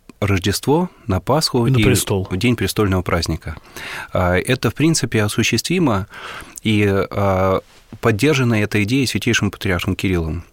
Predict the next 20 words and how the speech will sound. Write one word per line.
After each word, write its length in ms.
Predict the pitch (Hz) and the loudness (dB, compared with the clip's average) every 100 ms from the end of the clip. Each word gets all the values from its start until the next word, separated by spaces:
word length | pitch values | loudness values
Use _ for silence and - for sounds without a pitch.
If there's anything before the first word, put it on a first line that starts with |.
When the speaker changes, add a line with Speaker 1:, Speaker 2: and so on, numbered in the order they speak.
| - - - - - | -20 -16 -14 -12 -6
Speaker 1:
Вот, 280 | - 101 - | 0 0 0
а, 280 | - 104 101 | 0 2 2
в 80 | - | 0
прошедшее 540 | 117 110 123 - 107 | 0 2 2 0 0
Рождество 580 | 113 110 113 - 175 165 - | 2 0 0 2 2 0 -2
мы 140 | 110 | 0
организовали 500 | 110 110 110 113 110 | 2 2 2 2 2
богослужение 680 | 98 101 101 113 113 139 117 | 2 0 -2 0 2 2 0
в 60 | |
ста 180 | - 117 | 0 -2
сорока 360 | 110 107 107 104 | 0 0 0 0
восьми 400 | 107 - 98 82 - - 87 | 0 0 0 0 -6 -6 -2
таких 320 | 95 - 101 | -2 0 0
вот 160 | 95 - | -2 -2
оставленных, 580 | 92 131 143 117 101 - - - - | -2 0 2 2 0 -6 -18 -20 -4
удалённых 540 | 101 98 107 98 92 | -2 2 2 2 0
храмов. 440 | - 127 135 107 - - - - - - - | 2 2 4 0 -4 -20 -14 -12 -12 -12 -4
А, 480 | 92 92 92 92 85 | 0 2 2 2 0
мы 300 | - 107 123 | -2 2 2
отправили 800 | 117 - 110 143 147 139 123 113 | 2 0 0 2 4 4 4 2